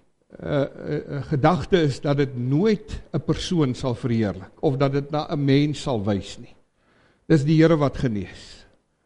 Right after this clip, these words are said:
Jare gelede het ons daar in George gemeente 'n reeks dienste gehou en in die diens was daar 'n vroutjie wat 'n kind, eh, gehad het, 'n babietjie wat blind gebore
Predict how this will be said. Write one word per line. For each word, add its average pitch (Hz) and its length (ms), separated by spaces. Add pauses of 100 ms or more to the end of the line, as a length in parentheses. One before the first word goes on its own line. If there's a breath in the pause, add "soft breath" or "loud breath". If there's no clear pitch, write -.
(280)
Jare 151 280
gelede 175 360
het 185 120
ons 156 140
daar 135 220
in 147 120
George 165 280
gemeente 170 440
'n 165 100
reeks 143 300
dienste 165 360
gehou 175 360
en 143 120
in 180 120
die 170 100
diens 156 320
was 139 200
daar 127 240
'n 120 60
vroutjie 170 460
wat 131 240
'n 127 140
kind, 165 220 (760 soft breath)
eh, 123 200
gehad 143 440
het, 165 180
'n 131 100
babietjie 156 540
wat 135 300
blind 151 340
gebore 143 640